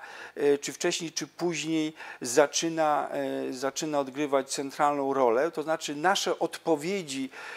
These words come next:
ściśle metafizyczne, y, chociażby, y, zakładają,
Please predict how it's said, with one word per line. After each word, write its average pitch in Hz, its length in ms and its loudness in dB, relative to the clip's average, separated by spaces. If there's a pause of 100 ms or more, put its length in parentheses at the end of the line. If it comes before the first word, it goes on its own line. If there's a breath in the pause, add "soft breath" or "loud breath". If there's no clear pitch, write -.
(140 loud breath)
ściśle - 440 2
metafizyczne, 170 1000 0 (400 loud breath)
y, 131 640 2
chociażby, 143 680 2 (380 loud breath)
y, 131 420 -2 (340)
zakładają, 160 1200 4